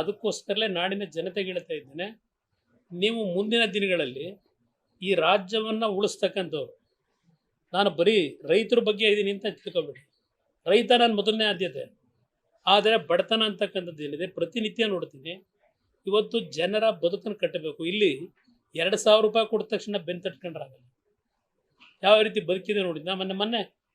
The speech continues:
ಹೇಳಿದೆ, ನಾನು ಬೆಂಗಳೂರಿನ ಮಾಧ್ಯಮ ಸ್ನೇಹಿತರ ಮುಂದೆ ತಲವಾರು ಆದಾಯ ಹೇಳ್ತಾರೆ. ಮಂಡ್ಯದಲ್ಲಿ ಇಷ್ಟಿದೆ ತಲವಾರು ಆದಾಯ, ಬೆಂಗಳೂರಿನಲ್ಲಿ ಏಳೂವರೆ ಲಕ್ಷ ಇದೆ, ಮಂಡ್ಯದಲ್ಲಿ ಮೂರು, ಮೂರು ಸಾವಿರ, ಮೂರು ಲಕ್ಷ ಇದೆ, ಕಲಬುರಗಿಲಿ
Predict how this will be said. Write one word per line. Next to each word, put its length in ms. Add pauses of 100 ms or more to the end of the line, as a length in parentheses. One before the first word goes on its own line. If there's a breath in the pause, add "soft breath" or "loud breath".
(140)
ಹೇಳಿದೆ, 340
ನಾನು 160 (340)
ಬೆಂಗಳೂರಿನ 380 (220)
ಮಾಧ್ಯಮ 340
ಸ್ನೇಹಿತರ 360
ಮುಂದೆ 160 (800)
ತಲವಾರು 460 (100)
ಆದಾಯ 180 (100)
ಹೇಳ್ತಾರೆ. 300 (920)
ಮಂಡ್ಯದಲ್ಲಿ 460
ಇಷ್ಟಿದೆ 240 (100)
ತಲವಾರು 400 (220)
ಆದಾಯ, 260 (680)
ಬೆಂಗಳೂರಿನಲ್ಲಿ 580
ಏಳೂವರೆ 300
ಲಕ್ಷ 140 (160)
ಇದೆ, 160 (600)
ಮಂಡ್ಯದಲ್ಲಿ 460
ಮೂರು, 140 (120)
ಮೂರು 160
ಸಾವಿರ, 200
ಮೂರು 160
ಲಕ್ಷ 140 (160)
ಇದೆ, 160 (540)
ಕಲಬುರಗಿಲಿ 480